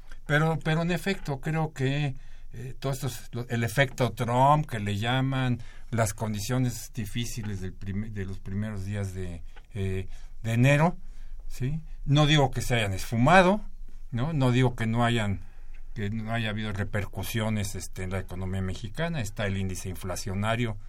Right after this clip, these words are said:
en donde la liberación de los energéticos,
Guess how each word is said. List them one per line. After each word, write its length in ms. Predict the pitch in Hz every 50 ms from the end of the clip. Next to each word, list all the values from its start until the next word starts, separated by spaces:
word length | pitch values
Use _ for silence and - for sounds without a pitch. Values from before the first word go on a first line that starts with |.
| - - - - - - - - 185 -
en 120 | 123 110
donde 360 | 104 104 104 104 107 104 110 113 - - - - - - - -
la 140 | 113 104
liberación 600 | 104 107 110 107 107 107 101 101 101 - 120 123
de 100 | 123 123
los 180 | 107 101 98 -
energéticos, 880 | 107 98 98 92 - - 117 110 - - 120 - - 104 95 - -